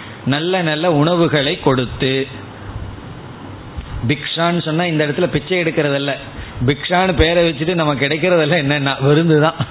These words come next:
பிக்ஷைன்னு பேரு தான். அப்படி விருந்து, நல்ல உணவு, விதவிதமான உணவை கொடுத்து கொண்டு,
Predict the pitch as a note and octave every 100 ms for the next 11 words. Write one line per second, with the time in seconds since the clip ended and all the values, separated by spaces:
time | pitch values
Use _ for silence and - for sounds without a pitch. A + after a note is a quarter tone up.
0 | - - - - - C3 B2 D3+ D#3 D3+
1 | C#3+ D#3 D3+ E3 A2+ F2+ - - - -
2 | D#3+ - D3+ F3+ C#3+ D#3 D3 D#3 C#3+ C3
3 | C#3 D3+ C3 F#2+ D#2+ - - - - -
4 | D#3 F#3 G3+ G3+ D#3 C#3 D3 F#3+ G#3 F3
5 | C3+ D3 F#3 G3 F3 E3 D#3+ D#3+ D3+ C3+
6 | E3 G3 F#3 C3+ C#3+ C#3+ D3 C#3 B2+ B2
7 | C3+ C#3+